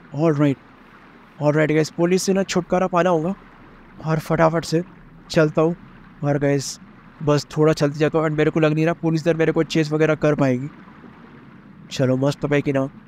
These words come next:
चलते हैं, चलते हैं, चलते हैं। और guys, मेरे को call वगैरह करना होगा। मेरी आरएसवीपीजी security यहाँ से नज़दीक है। अपना जो mansion है ना, mansion जो पुराना वाला, वहाँ पे जाएंगे। Already इधर से मेरे को लग नहीं रहा, कोई police वगैरह दिख नहीं रही है,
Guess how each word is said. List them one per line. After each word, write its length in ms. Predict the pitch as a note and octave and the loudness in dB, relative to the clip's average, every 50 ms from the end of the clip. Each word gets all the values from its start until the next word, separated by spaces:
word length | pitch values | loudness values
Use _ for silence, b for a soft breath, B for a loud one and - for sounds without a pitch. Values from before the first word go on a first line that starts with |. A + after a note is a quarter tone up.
| - - - - - - - | -20 -20 -20 -20 -18 -10 -4
चलते 300 | - C#3+ C3+ C3 C3 D3 | -2 0 0 0 0 0
हैं, 80 | C#3+ C#3+ | 0 0
चलते 360 | - - D3 C#3 B2+ - - | 0 -2 -2 -4 -2 -2 -4
हैं, 60 | C#3+ C#3+ | -4 -2
चलते 320 | - C#3+ C#3 C3+ A#2+ D3+ | -2 -2 -4 -2 0 -2
हैं। 80 | D3 - | -2 -2
और 280 | - - C#3+ D3 D3+ | -2 -2 -2 -2 -2
guys, 240 | C#3 C#3+ C#3+ D3 - | 0 -2 -2 -2 0
मेरे 140 | D3+ D3 D3 | -2 -2 0
को 80 | D#3 D3+ | -2 -4
call 240 | - - C#3+ D3 D3+ | -4 -2 -2 -2 -2
वगैरह 240 | D3 D3 D3+ D3+ D3 | -2 0 0 0 0
करना 260 | - D3+ D3 D3 D3 | 0 0 -2 0 -2
होगा। 180 | D3 D3 D3 D3 | 0 0 0 -2
मेरी 180 | D3 D3+ D3+ - - C#3+ | -2 -2 -4 -4 0 2
आरएसवीपीजी 640 | D3+ D#3 E3+ F#3 F3 D#3+ E3+ E3 - F3+ F3 F3+ | 2 4 4 2 0 -2 -4 -4 -4 -2 0 0
security 420 | E3+ - E3+ E3+ E3+ E3 D#3 E3 D#3+ | 0 -2 0 0 0 0 0 2 2
यहाँ 120 | D3+ D3 | 2 2
से 120 | C#3 D#3+ D3+ | 2 0 -2
नज़दीक 340 | C3+ C3+ C3 C3 C#3+ C#3 | -2 -2 -2 -2 -2 -2
है। 100 | C#3+ D3+ - - - - - - - - - - - - - | -2 -2 -4 -6 -14 -20 -20 -20 -20 -20 -20 -20 -16 -8 -6
अपना 280 | C#3 C3 - D#3 D#3 | -4 -2 2 2 2
जो 180 | D3+ D3 D#3 D3+ D#3 - - - - - - - - | 2 4 2 2 2 0 -2 -8 -18 -20 -18 -10 -4
mansion 460 | D#3 C#3 C#3 C#3 C#3 C#3+ C#3 E3 D3+ | 0 2 2 2 2 2 0 0 0
है 60 | C#3 C#3+ | 0 2
ना, 100 | D3 D3 | 0 2
mansion 440 | C#3 C3+ C#3 C#3+ C3+ - D3 C#3+ | 2 0 0 0 -2 -2 -2 -2
जो 240 | C3+ C#3 C#3+ C#3+ D#3+ - - - - - - - | -2 -2 -2 -2 -2 -6 -10 -16 -20 -20 -12 -6
पुराना 280 | - C3+ C3 C3 C3+ C3+ | -2 0 0 2 2 2
वाला, 220 | B2+ B2+ A#2+ B2+ C3 - - - - - - - - - - | 0 0 -2 -2 -6 -10 -16 -20 -20 -20 -20 -20 -16 -8 -4
वहाँ 140 | C#3 C3 C3 | -2 0 0
पे 120 | - D3 | 2 0
जाएंगे। 320 | C3 C3+ B2+ B2+ B2+ C#3+ D3+ - - - - - - | 2 0 0 0 -2 -4 -6 -10 -14 -20 -18 -12 -4
Already 340 | C3+ C3 C3 B2 C3+ B2+ C3 | -2 -2 0 0 0 -2 -2
इधर 200 | C3 B2+ C#3+ C#3+ | -2 0 -2 -2
से 140 | C#3 - D3+ | -2 -2 -2
मेरे 180 | C#3+ C#3+ C#3+ | 0 0 0
को 80 | C#3+ D#3 | 0 0
लग 140 | D3 C#3+ C#3+ | 0 0 0
नहीं 120 | D3+ D#3 | 0 0
रहा, 80 | F3 F#3+ | 0 0
कोई 140 | - G#3 G3+ - | 0 -2 0 0
police 220 | - F#3 F#3+ F3+ F#3 | 2 2 2 2 2
वगैरह 180 | F#3 G3 F#3+ | 2 0 2
दिख 180 | E3+ D#3+ D#3+ E3 | 2 0 0 0
नहीं 120 | E3 D3 | 0 -2
रही 120 | C3 C3 C#3+ | -2 -2 -4
है, 80 | E3+ | -6